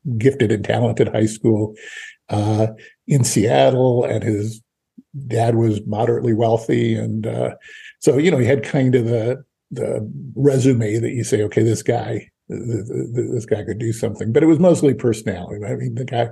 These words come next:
was just, just seemed like he had a plan, and, and, uh, and he, and he was pushing for it all the time, and he had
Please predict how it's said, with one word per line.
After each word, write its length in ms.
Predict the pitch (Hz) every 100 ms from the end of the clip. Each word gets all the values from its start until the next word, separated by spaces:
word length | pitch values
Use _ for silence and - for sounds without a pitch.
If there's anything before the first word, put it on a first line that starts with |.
| - - - - - _ _
was 420 | 139 139 120 - - - - _ _ _ - 190 180
just, 280 | 139 120 -
just 220 | 131 -
seemed 180 | 170 147
like 120 | 113
he 80 | 175
had 200 | 131 117
a 40 |
plan, 520 | - - 127 101 110 113 -
and, 340 | 120 110 113 110
and, 460 | 113 110 120 113
uh, 20 |
and 380 | 113 113 117 117
he, 140 | 117 113
and 100 | 117
he 60 |
was 140 | 113 113
pushing 320 | 139 - 113
for 200 | - 104
it 60 | 101
all 100 | 107
the 120 | 113
time, 260 | 127 117
and 80 | 113
he 80 | 113
had 260 | 113 107